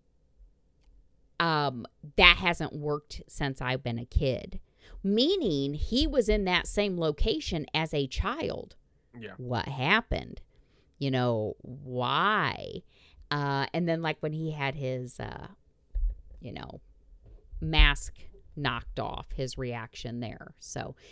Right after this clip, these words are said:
Speaker 1: yeah, I, I, it would be great to have more of a backstory.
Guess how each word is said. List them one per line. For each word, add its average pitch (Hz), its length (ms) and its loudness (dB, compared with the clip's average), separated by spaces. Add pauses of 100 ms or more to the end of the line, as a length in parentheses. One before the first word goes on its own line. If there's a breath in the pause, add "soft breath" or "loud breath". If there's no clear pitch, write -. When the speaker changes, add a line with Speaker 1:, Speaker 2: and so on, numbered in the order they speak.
(120 loud breath)
Speaker 1:
yeah, 143 280 4
I, 175 260 6 (100)
I, 190 200 6
it - 100 0
would 240 140 6
be 196 100 2
great 160 320 2
to - 60 -4
have 139 200 0
more 131 160 0
of 120 100 -4
a 123 60 -4
backstory. - 800 -8